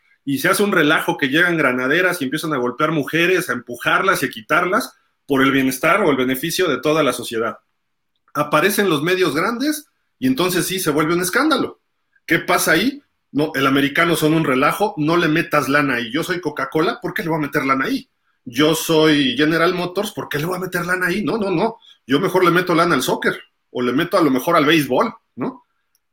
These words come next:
Ese es el problema que tenemos. Si no nos organizamos nosotros, si no presentamos un frente común,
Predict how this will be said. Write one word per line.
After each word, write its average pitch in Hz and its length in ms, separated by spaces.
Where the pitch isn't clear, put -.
Ese 214 240
es 254 140
el 185 100
problema 269 400
que 156 80
tenemos. 127 560
Si 170 180
no 285 80
nos 311 160
organizamos 180 480
nosotros, 135 420
si 127 100
no 180 120
presentamos 160 420
un 160 140
frente 170 280
común, 131 400